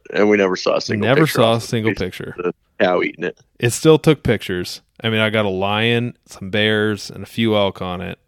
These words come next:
Speaker 2: but it, it
Speaker 1: Wow.
Speaker 2: I wanted to know <laughs> from my, have 'em send to my phone. Uh, so that got ruined, and then on that whole n-, nine camera line, whatever it was,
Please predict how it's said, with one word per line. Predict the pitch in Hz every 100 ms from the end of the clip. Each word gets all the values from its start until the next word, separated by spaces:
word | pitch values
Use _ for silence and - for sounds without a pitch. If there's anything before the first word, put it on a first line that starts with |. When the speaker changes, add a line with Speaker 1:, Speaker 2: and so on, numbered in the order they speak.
| _
Speaker 2:
but | - 90 87 - _ _ _ -
it, | 107 71
it | 98 - _
Speaker 1:
Wow. | - 50 _ _ _ - - _
Speaker 2:
I | 110
wanted | 107 110 101
to | 95
know | 90 85
<laughs> | - - - -
from | - 127 104
my, | - - - - - -
have | - 113
'em | 98
send | - 104
to | 92
my | 87
phone. | - 104 107 - - - - _
Uh, | - 95 87 -
so | - 117
that | 131 151
got | 147 135
ruined, | 123 123 123 120
and | 110 104
then | 101 98 98
on | - 113
that | 110 98
whole | 147 143 139 -
n-, | 113 - -
nine | 107 104 110 120 127
camera | 127 120 120 113
line, | 107 101 98 98 95
whatever | 95 98 101 95
it | 87
was, | 90 90 90 -